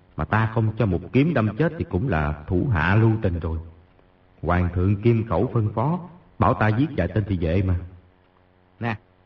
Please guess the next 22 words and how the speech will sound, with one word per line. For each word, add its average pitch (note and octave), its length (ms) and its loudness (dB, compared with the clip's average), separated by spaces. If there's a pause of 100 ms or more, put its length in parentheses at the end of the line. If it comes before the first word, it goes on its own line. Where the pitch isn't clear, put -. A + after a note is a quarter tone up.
chúng F3 120 0
ta C#3+ 220 2
mau C3+ 160 -2
cứu G3 220 -4
tỉnh B2 180 -4
các F#3 120 -6
vị B2 80 -4
huynh C#3+ 120 0
đệ. C3+ 200 0 (480)
Cứ E3+ 100 0
nói F3+ 160 0
là G#2+ 200 -2 (160)
bốn G3 200 2
tên D3 160 -2
thái F3 120 -2
giám E3+ 220 -4
kia D3 200 0
thả A#2 180 -6
thích C3 140 -6
khách - 140 -4
ra C#3+ 80 2
rồi, A#2+ 160 0